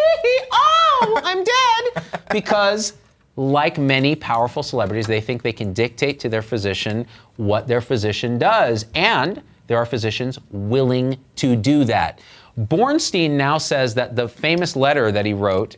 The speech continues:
in, doctor's letter that he wrote in twenty fifteen, where he said, "This is, this guy's astonishingly excellent health and is huge and, like, the most healthiest guy ever of health to be the president."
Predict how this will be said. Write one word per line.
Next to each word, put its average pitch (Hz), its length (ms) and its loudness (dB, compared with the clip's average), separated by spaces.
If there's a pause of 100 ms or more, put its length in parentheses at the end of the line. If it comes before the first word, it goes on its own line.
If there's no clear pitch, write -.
in, 104 340 0
doctor's 117 400 0
letter 110 220 0
that 107 80 -2
he - 20 -2
wrote 104 180 -2
in 104 60 -12
twenty 120 220 -6
fifteen, 117 580 -2 (220)
where 117 100 2
he 120 80 2
said, 117 300 2 (400)
"This 196 180 2
is, 160 160 0
this 175 160 0
guy's 170 280 2
astonishingly 156 920 0
excellent 165 540 0
health 175 400 0
and 123 100 -4
is 110 160 -4
huge 139 680 0
and, 131 200 -4
like, 123 300 0
the 147 60 -4
most 165 300 0
healthiest 175 680 -2
guy 165 300 2
ever 165 440 0
of 139 100 0
health 143 500 -2
to 131 260 -2
be 127 300 0
the 143 100 0
president." 135 600 0